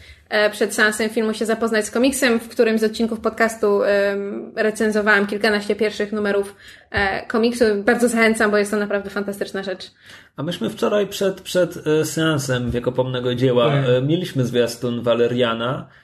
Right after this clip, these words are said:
Speaker 2: e, którego ja wcześniej nie widziałem. On mi jakoś w internecie umknął, bo był teaser, który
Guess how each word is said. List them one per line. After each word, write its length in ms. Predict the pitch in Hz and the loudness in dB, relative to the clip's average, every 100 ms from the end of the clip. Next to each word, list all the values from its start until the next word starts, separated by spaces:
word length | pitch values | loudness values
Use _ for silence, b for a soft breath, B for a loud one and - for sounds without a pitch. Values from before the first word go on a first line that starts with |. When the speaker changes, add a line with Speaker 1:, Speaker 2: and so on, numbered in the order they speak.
| b | b
Speaker 2:
e, 120 | - 131 | -4 -2
którego 260 | 135 180 | 0 2
ja 60 | 185 | 2
wcześniej 300 | 185 165 165 | 0 -2 -2
nie 80 | 156 | 0
widziałem. 340 | 147 127 110 | 2 2 0
On 80 | 123 | -4
mi 60 | 127 | -4
jakoś 200 | 127 127 | -2 -2
w 60 | |
internecie 480 | 135 135 135 135 135 | 0 0 0 0 -2
umknął, 220 | 135 127 | -2 0
bo 100 | 123 | 0
był 200 | 139 180 | 2 0
teaser, 520 | 180 202 143 143 160 | 0 -4 0 2 2
który 460 | 170 - 139 139 139 | -2 -6 0 2 0